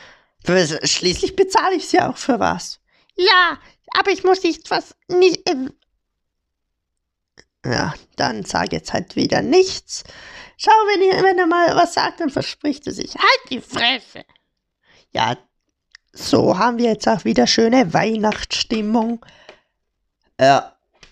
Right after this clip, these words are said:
Ach ja, ähm, was ich noch sagen wollte, es gibt ja auch so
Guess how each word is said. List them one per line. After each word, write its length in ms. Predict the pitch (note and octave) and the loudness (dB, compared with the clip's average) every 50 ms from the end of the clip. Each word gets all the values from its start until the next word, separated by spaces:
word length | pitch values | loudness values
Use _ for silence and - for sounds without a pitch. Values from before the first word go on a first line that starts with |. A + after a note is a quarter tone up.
| _ _ _ _ _ _ _ _ _ _ - - _ _ _ - - _ _ - _ _ - _ _ _ _ _ _ _ _ _ _ _ - _ _ _ _ - _ _ _ _ - - - _ - | _ _ _ _ _ _ _ _ _ _ -20 -20 _ _ _ -20 -20 _ _ -20 _ _ -20 _ _ _ _ _ _ _ _ _ _ _ -20 _ _ _ _ -20 _ _ _ _ -20 -20 -18 _ -2
Ach 200 | B2+ D3 D#3 - | -2 -2 0 2
ja, 280 | D3+ C3+ C3 D3 D3+ - | 2 2 2 2 2 2
ähm, 260 | B2+ C3+ C3+ C#3 C3 | 0 0 2 2 2
was 200 | B2+ C3 C3 - | 2 2 2 2
ich 80 | C#4+ C4 | 2 2
noch 140 | D#4 C#4+ G#3+ | 2 2 2
sagen 340 | - D4 C#4 D4 D4 C4 | 2 2 4 4 4 2
wollte, 260 | B3+ C#4 C#4 C#4 - - | 2 2 0 0 -2 -10
es 120 | - - | -8 2
gibt 280 | - C#4+ C#4 - - C#4+ | 4 4 4 4 0 -2
ja 160 | C4 A#3+ B3 | 0 0 0
auch 80 | B3 | -2
so 480 | - - - - - C4+ C4 C#4 - - | -2 -6 -14 -4 0 0 0 0 -2 -6